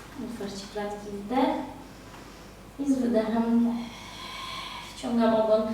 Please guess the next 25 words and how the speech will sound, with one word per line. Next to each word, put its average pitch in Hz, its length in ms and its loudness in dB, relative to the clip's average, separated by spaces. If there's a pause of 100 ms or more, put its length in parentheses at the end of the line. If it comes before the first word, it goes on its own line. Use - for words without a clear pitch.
(240)
będę 220 240 2
sobie 226 180 2
do 214 160 -2
takiego 214 240 -4
ala 285 260 4
kociego 269 360 -2
grzbietu 247 440 0
na 214 180 6
rolce. 214 440 4 (1000)
Wdech. - 160 0 (400)
Tylko, 359 140 0
że 359 60 4
jesteśmy 285 300 6
w 233 100 8
ruchu. - 300 2
Wdech, - 160 4 (120)
otwieram 247 560 6 (180)
i - 20 6
wydech 202 400 2 (540)
w 220 120 0
ruchu 220 220 -2
na 180 160 0
rolce. - 220 -4 (480)
Wciągam 214 440 6
ogon, 196 280 2